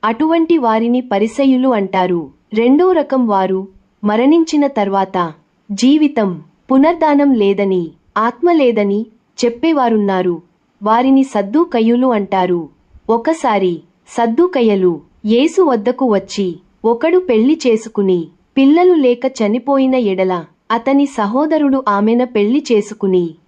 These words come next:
సంతానం కలగ చేయవలెనని మోషే ధర్మశాస్త్రంలో చెప్పియున్నాడు కదా, అలాగనే మా సద్దూకయ్యులలో ఒకనికి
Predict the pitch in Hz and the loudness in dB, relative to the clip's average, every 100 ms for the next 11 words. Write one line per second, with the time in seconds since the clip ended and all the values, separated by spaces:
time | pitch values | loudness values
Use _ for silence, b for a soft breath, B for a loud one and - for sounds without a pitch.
0 | _ _ _ - 247 269 339 349 359 339 | _ _ _ -2 0 2 2 2 2 2
1 | 214 233 277 285 220 226 226 208 190 185 | 0 0 -2 0 2 2 0 0 0 -2
2 | 175 156 _ _ 226 240 311 370 370 277 | -2 -6 _ _ 0 2 2 2 2 2
3 | 226 240 285 294 233 226 - 247 233 262 | 0 0 -2 -2 -4 -4 -2 0 2 0
4 | 262 208 - 269 262 240 226 233 208 185 | -2 -6 0 2 4 2 0 -2 -2 -2
5 | 180 180 - _ _ 208 220 262 294 240 | -2 -4 -14 _ _ -2 2 2 2 0
6 | 214 185 180 _ - 233 254 254 220 214 | 0 -2 -6 _ -2 -2 -2 -2 -4 0
7 | 330 370 247 233 233 226 254 277 208 214 | 0 0 0 0 2 0 0 -2 -2 -2
8 | 208 202 175 | -2 -4 -10